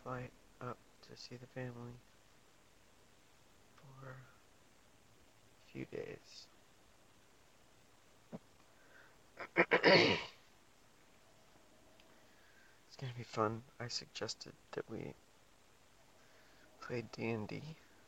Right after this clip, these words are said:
because we've, or most of us have had experience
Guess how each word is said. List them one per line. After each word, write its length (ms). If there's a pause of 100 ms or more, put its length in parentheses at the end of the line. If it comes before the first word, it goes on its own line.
(140)
because 720 (1800)
we've, 180 (680)
or 160 (140)
most 320
of 160
us 320
have 200
had 160
experience 800